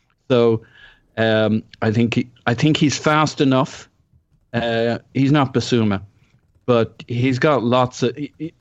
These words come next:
you know, the one thing he doesn't particularly do is dribble, uh, et cetera, from a little deeper or from anywhere, in fact.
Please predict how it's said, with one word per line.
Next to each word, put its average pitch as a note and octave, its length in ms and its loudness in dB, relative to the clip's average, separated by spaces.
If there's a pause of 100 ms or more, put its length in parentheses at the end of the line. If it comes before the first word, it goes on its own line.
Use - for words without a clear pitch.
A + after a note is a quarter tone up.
you C#3+ 100 0
know, B2+ 120 4
the B2 80 0
one F#3+ 180 4
thing F#3 140 4
he D#3 120 4
doesn't C3+ 440 0
particularly B2 680 0
do A#2+ 260 2
is G#2 120 0
dribble, B2+ 600 0 (420)
uh, A2 320 0 (380)
et A#2+ 160 -2
cetera, A#2+ 400 2
from A2 440 0 (220)
a A#2+ 80 -2
little A2+ 240 2
deeper A#2+ 540 0
or G#2+ 240 -2
from A2 200 0
anywhere, A#2+ 460 2
in A#2+ 100 2
fact. C#3 400 -2